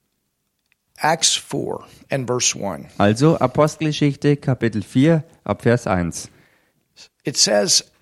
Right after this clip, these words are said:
Speaker 1: "As they spake
Speaker 2: Da heißt,
Speaker 1: unto the people."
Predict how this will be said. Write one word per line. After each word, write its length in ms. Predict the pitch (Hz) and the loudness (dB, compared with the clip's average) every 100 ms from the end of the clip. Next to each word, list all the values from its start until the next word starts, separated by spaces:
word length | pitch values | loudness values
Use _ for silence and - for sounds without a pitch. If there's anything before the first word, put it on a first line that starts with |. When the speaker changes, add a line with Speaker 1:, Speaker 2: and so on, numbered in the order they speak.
| - | -4
Speaker 1:
"As 300 | 165 165 - | 0 0 0
they 180 | 151 147 | -2 0
spake 800 | - - - 185 190 170 - - - - _ _ _ _ _ _ _ - | 2 0 2 2 2 2 -2 -14 -14 -16 _ _ _ _ _ _ _ -2
Speaker 2:
Da 140 | 143 | 2
heißt, 300 | 156 156 - | 2 0 0
Speaker 1:
unto 120 | 165 | -2
the 100 | 135 | -2
people." 520 | 117 - 190 - 107 | -6 -4 -4 -2 -6